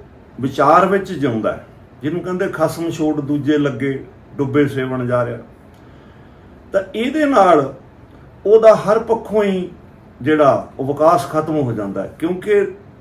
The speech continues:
ਇੱਕ ਦੀ ਓਟ ਆਸਰਾ ਛੱਡ ਕੇ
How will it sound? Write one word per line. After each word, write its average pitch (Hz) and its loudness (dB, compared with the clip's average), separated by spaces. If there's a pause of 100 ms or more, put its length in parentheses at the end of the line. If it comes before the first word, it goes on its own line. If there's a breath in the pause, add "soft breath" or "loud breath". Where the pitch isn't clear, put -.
(240)
ਇੱਕ 233 -4
ਦੀ 247 -4 (760)
ਓਟ 208 6
ਆਸਰਾ 214 6
ਛੱਡ 135 -2
ਕੇ 113 -8